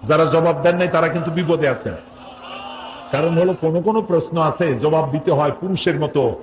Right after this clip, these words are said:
ঠাস ঠাস করে জবাব দিতে হয়। ইমানের প্রশ্ন সব থেকে বেশি ক্ষমতা কার?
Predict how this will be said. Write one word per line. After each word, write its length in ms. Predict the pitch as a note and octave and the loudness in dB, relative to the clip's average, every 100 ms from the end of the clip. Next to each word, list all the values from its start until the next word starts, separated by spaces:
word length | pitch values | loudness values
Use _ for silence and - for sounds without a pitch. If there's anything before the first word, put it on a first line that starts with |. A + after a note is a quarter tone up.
| - - - | -16 -14 -4
ঠাস 240 | - F#3 - - | 2 2 2 -4
ঠাস 220 | D4 B3+ - | -4 -2 -2
করে 140 | G#3 | -2
জবাব 280 | D#3+ D3+ B2+ | -2 -2 -2
দিতে 180 | A2 F#2 | -6 -8
হয়। 180 | F#2 - - - - - - - - - - - - G3 | -10 -12 -16 -20 -20 -20 -20 -20 -20 -20 -20 -20 0 4
ইমানের 380 | C#4 D#4+ D#4+ | 6 6 6
প্রশ্ন 420 | - G#3 - G2+ F2+ - | 4 2 0 -6 -8 -2
সব 240 | C4+ C#4+ | 0 2
থেকে 240 | B3+ B3 A#3+ | 2 4 4
বেশি 240 | A3 A#3+ | 4 2
ক্ষমতা 300 | A3+ B3+ B3 | 2 2 0
কার? 420 | - D#4+ F4 G3 | 0 4 4 4